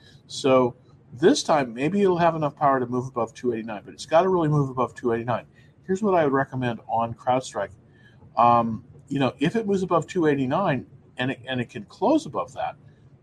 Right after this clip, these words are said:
then I think you could even add more potentially as it's moved, because this is the resistance right here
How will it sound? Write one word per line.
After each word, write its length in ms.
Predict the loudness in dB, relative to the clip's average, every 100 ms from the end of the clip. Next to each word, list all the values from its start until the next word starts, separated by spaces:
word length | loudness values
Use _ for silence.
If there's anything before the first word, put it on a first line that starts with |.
| -20 -6
then 460 | 0 2 4 2 -4
I 120 | -8
think 240 | -6 -4 -4
you 80 | -4
could 160 | -2
even 240 | -2 -2 -2
add 240 | -2 -4
more 300 | -4 -2 -2
potentially 720 | -6 -10 -10 -10 -10 -10 -8
as 180 | -10 -10
it's 180 | -14 -14
moved, 220 | -16 -14
because 420 | -14 -6 -6 -8 -20 -20 -20 _
this 220 | -2 -2
is 120 | -2 -4
the 100 | 0
resistance 720 | 2 2 -2 0 -6 -8 -12
right 200 | -10 -10
here 320 | -6 -6